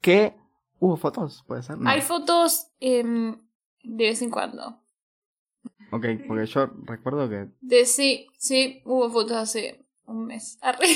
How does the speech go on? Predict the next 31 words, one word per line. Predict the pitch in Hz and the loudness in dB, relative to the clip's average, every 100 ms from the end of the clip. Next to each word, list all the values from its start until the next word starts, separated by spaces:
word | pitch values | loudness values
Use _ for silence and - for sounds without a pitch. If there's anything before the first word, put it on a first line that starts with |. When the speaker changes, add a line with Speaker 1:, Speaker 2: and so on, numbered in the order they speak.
| - | 4
Speaker 1:
Ah, | - 143 | 8 8
un | 127 | 8
mes. | 123 139 - | 4 2 -2
Ah, | 107 | 0
Speaker 2:
No, | - | 2
Speaker 1:
bueno, | - | 2
Speaker 2:
no | |
sé, | 120 | 4
un | 123 | 4
Speaker 1:
no, | - | 4
Speaker 2:
mes | - | 2
o | - | 4
Speaker 1:
esto, | 151 | 6
Speaker 2:
más. | 135 | 6
Speaker 1:
esto | 151 160 | 6 4
ya | 165 | 4
lo | 151 | 4
mencionamos | 131 127 117 107 | 4 4 2 0
entonces. | 110 101 104 - | -4 -6 -8 -10
Speaker 2:
Sí. | - - - _ _ _ _ _ | -10 -8 -10 _ _ _ _ _
Speaker 1:
Bueno, | - 104 | -12 -10
está | 117 | -10
bien. | 104 107 - - - - - | -10 -12 -16 -20 -20 -10 0
Em, | 143 135 131 131 127 127 127 _ _ _ _ | 2 4 2 0 0 -4 -8 _ _ _ _
acá | 143 214 | 0 2
falta | 226 202 202 | 2 2 2
una | 196 | 0
persona, | 160 170 175 165 _ _ _ _ _ - _ _ | -2 -4 -4 -6 _ _ _ _ _ -16 _ _
que | - | -10
es | 131 | -6
Nico. | 160 147 139 _ | -6 -6 -8 _